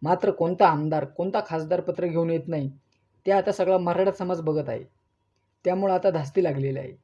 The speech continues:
अपेक्षा ठेवणं ही आंदोलकांची भूमिका असते. त्याला सरकारवर विश्वास ठेवावा लागतो आणि माझा विश्वास माझ्या संघर्षावर आहे.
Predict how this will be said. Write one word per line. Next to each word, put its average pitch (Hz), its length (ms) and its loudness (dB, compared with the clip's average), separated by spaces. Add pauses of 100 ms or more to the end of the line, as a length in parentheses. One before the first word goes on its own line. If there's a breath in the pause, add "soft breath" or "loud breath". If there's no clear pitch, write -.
(100)
अपेक्षा 214 360 0
ठेवणं 202 280 0
ही 202 120 0
आंदोलकांची 185 580 0
भूमिका 180 360 0
असते. 143 400 -6 (580)
त्याला 180 160 2
सरकारवर 190 600 2
विश्वास 180 400 -2
ठेवावा 185 240 8
लागतो 147 480 -4 (560)
आणि 175 180 -2
माझा 185 280 4
विश्वास 185 380 2
माझ्या 175 240 0
संघर्षावर 185 600 2
आहे. 135 200 0